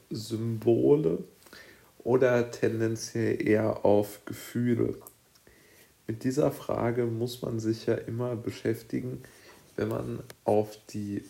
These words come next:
Welt schaut und dort insbesondere sich den Bereich der Markenprodukte oder generell der Produkte anschaut, mit denen man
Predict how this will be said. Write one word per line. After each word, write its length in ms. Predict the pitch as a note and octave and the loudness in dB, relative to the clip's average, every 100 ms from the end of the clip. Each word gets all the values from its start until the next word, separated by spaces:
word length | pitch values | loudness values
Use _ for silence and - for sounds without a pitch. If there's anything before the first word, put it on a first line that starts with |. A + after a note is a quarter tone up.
| - | -4
Welt 340 | A2 G2+ B2+ - | 2 4 4 2
schaut 640 | - B2 G#2+ A#2 A#2 - | -4 2 6 6 6 -4
und 220 | G#2+ G#2 | -8 -2
dort 340 | G#2+ G#2 A2 - | 4 6 4 2
insbesondere 880 | G#2+ G#2 - A2 G#2 G#2 G#2+ G2+ G2+ | -10 -10 -6 -4 -4 -4 -6 -4 -4
sich 320 | G2 G2+ - | -4 -6 -8
den 260 | - G2+ G2+ | -10 -10 -8
Bereich 680 | G2 G2 G2 G2+ G#2+ - - _ _ _ _ _ _ _ _ _ _ _ _ - - - | -8 -6 -4 -2 -4 -8 -20 _ _ _ _ _ _ _ _ _ _ _ _ -20 -10 4
der 380 | G#2+ G#2+ G#2+ - - - - - - - | 8 8 4 -2 -18 -18 -18 -14 -12 0
Markenprodukte 1040 | A2 A2+ C#3 C3 A#2 A#2+ B2 A#2+ - A#2+ - - - - | 6 8 6 0 -4 -2 0 0 2 0 0 -18 -20 -14
oder 180 | G#2 G#2 | -4 -4
generell 600 | G#2 G#2 G#2+ G2+ G2+ G#2+ | -2 -2 -2 0 0 2
der 180 | G2+ A#2 | 4 2
Produkte 640 | A#2 - A#2 A2+ - - | 2 -4 -2 -2 -4 -6
anschaut, 560 | A2 G#2+ G#2+ A2 G#2 G2+ - - _ | -6 -8 -8 -4 -2 -4 -14 -20 _
mit 220 | A2 G#2 A2+ | -12 -8 -6
denen 320 | G#2+ G#2+ G2+ | -4 -4 -6
man 380 | G2+ G2+ G2 | -6 -8 -8